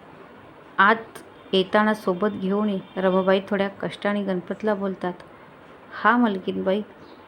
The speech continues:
असे बोलून गणपत बाहेर निघून जातो. "चल दादा, आईला भेटून येऊया. कालसुद्धा आपण तिला बोललो नाही," गौरव म्हणाला. "हा, जाऊया, चांगली संधी आहे. मी गणपतला औषध आणण्यासाठी पाठवलं आहे.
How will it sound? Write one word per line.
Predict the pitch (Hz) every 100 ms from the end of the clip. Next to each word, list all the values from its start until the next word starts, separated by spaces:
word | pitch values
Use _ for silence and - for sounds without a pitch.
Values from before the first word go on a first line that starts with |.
| -
असे | 185 233
बोलून | 220 190 208 220
गणपत | 190 185 214 190
बाहेर | 185 196
निघून | 202 190 208 208
जातो. | 196 - 185 - - - - - - - -
"चल | 226
दादा, | 202 175 196 190 -
आईला | 190 208 226
भेटून | 214 220 220 208
येऊया. | 196 190 190 190 - - - - - -
कालसुद्धा | 233 269 269 220 233
आपण | 208 - 214 202 214
तिला | 214 208
बोललो | 196 185 180 190
नाही," | 208 196 196 - - -
गौरव | 185 180 202
म्हणाला. | 208 190 185 175 175 - - - - - - -
"हा, | 220 226 220 - 185
जाऊया, | 190 185 214 208 -
चांगली | 208 208 226
संधी | 226 208 202
आहे. | 202 190 185 - - - - - -
मी | 269
गणपतला | 226 196 247 240 220
औषध | 190 196 220 -
आणण्यासाठी | 190 196 214 226 226
पाठवलं | 226 180 175 214 208
आहे. | 190 180